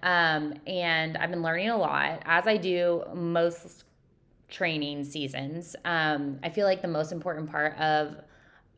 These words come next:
a race is the preparation, which is probably what I'll do another episode on, and I might have Sarah come on for that. And it won't just be about, like,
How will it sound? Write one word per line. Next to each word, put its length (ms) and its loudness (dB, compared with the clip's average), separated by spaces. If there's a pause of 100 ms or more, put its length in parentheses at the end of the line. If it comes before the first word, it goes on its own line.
a 120 4
race 680 -2
is 540 0 (340)
the 120 -2
preparation, 920 -2 (1300)
which 540 4
is 160 4
probably 520 6
what 180 4
I'll 160 2
do 140 0
another 360 2
episode 400 0
on, 220 2
and 100 2
I 80 4
might 140 0
have 180 -2
Sarah 320 2
come 220 -6
on 180 0
for 240 0
that. 360 4 (260)
And 180 2
it 40 -4
won't 180 0
just 220 2
be 120 2
about, 320 4
like, 260 -2